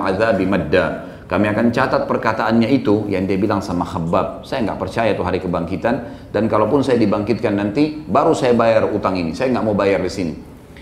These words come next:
Kata Allah, "Kami akan catat perkataannya itu, dan kami akan menjadikan itu penyebab berlipat gandanya siksaan yang datang kepadanya. Wa narithuhu wa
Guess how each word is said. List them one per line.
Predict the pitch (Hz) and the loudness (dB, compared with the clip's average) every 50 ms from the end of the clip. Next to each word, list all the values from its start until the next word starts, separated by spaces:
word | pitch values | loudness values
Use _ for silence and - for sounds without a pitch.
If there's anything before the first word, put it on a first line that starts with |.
| - - - - | -20 -18 -4 -2
Kata | 117 107 147 | 0 2 4
Allah, | 147 165 175 180 160 | 4 4 4 4 2
"Kami | 156 170 175 185 165 | 2 2 2 2 0
akan | 147 151 147 151 143 | 2 2 2 2 4
catat | - 175 175 175 165 - - 147 | 2 2 2 0 -2 -2 -2 -2
perkataannya | 135 107 127 127 123 123 110 110 107 104 101 104 | -2 0 -2 -2 -2 -2 -2 0 0 0 0 0
itu, | 101 80 73 90 101 120 - - - - - - - | -2 -2 0 -2 -2 -2 -2 -6 -10 -14 -16 -12 -2
dan | - 90 110 113 110 - - | 2 2 4 4 2 2 0
kami | 139 151 165 170 170 | 0 2 2 0 0
akan | - 131 123 - 143 147 143 | -2 -2 -2 -2 -2 0 2
menjadikan | 127 120 117 104 117 117 123 151 151 - 156 139 131 123 - | 4 4 6 6 4 4 2 2 2 2 2 2 2 0 0
itu | - 170 156 - - 175 156 | 0 0 0 2 0 0 0
penyebab | - 135 120 127 151 151 139 139 151 143 - 113 | 2 2 4 4 4 2 2 2 0 2 2 2
berlipat | 110 123 113 127 147 - 147 139 117 104 | 4 4 6 6 4 4 4 2 2 2
gandanya | 95 110 107 110 110 123 135 143 135 | 2 2 2 2 2 2 2 0 -2
siksaan | - - 113 - - 131 117 120 | -2 -2 -4 -4 -2 -2 -2 0
yang | 113 101 98 | 0 0 0
datang | 95 92 101 101 92 | 0 0 -2 -2 -2
kepadanya. | 95 85 92 87 90 90 82 82 78 78 78 - - - - - - - - - - | -2 -2 0 2 2 2 2 2 0 -4 -6 -10 -12 -14 -16 -16 -18 -20 -20 -14 -4
Wa | - - 98 104 | 0 2 2 4
narithuhu | 107 113 131 170 185 - 170 160 131 131 131 120 110 95 | 4 4 4 4 4 4 4 4 6 6 6 6 6 6
wa | 95 101 | 4 4